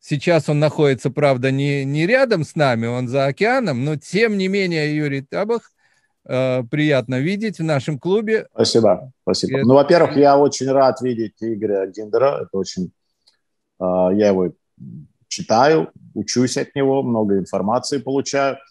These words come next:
Speaker 2: Я не эксперт, мо-, он, наверное, больше эксперт. Я просто человек, который имеет какое-то понятие. Я просто служил в вооружённых силах, но я про все вооружённые силы не могу говорить, только там про свою часть или то, что я знаю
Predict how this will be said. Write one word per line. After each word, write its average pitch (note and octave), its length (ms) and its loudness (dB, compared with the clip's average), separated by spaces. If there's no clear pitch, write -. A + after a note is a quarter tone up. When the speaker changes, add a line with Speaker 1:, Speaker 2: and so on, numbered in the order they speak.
Speaker 2:
Я A2+ 200 -2
не G2+ 260 -6
эксперт, - 400 -10
мо-, G#2 200 -6
он, G#2+ 240 0
наверное, F2 400 0
больше F2 320 -2
эксперт. - 300 -6
Я C3+ 100 4
просто - 260 0
человек, B2 340 2
который G2+ 300 -4
имеет G2+ 220 -6
какое-то F#2+ 380 -6
понятие. F#2+ 680 -4
Я E2 120 -2
просто - 260 -12
служил G2+ 360 4
в F2+ 200 2
вооружённых F2+ 440 -2
силах, D#3 360 0
но G2+ 180 -2
я G#2 200 -2
про A2 160 -4
все - 200 -2
вооружённые G2 420 -2
силы F#2 300 -6
не F2 80 -6
могу G#2+ 260 -2
говорить, G#2 380 -2
только F#2 160 -12
там F2+ 200 -4
про F#2+ 120 -2
свою G2+ 320 2
часть C3+ 400 0
или F2+ 120 0
то, G2 160 -4
что - 180 -6
я F#2+ 160 0
знаю F2+ 500 -2